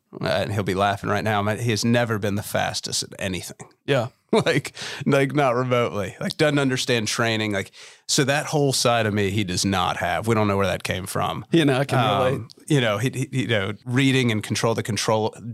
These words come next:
Speaker 1: Dude can't control any control.
Speaker 2: <laughs>
Speaker 1: Well, not a single one. But yeah, man, but very, very, very goal driven.
Speaker 2: So then you go off and you race elite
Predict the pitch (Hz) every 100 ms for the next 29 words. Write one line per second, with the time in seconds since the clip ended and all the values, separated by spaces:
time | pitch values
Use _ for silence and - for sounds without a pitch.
0 | - - 135 143 - 120 113 104 104 101
1 | 98 101 101 104 104 - 262 - 381 -
2 | 392 - 147 147 127 127 98 85 - 123
3 | - - _ 202 - 143 156 160 98 110
4 | 107 107 123 123 120 110 101 117 110 104
5 | 95 104 98 95 92 107 98 90 98 95
6 | 85 - - _ _ - 170 156 147 131
7 | _ _ _ _ 170 175 165 160 151 147
8 | 147 143 - - _ - 147 135 131 127
9 | 127 - _ 160 160 151 143 - - 135
10 | 139 143 135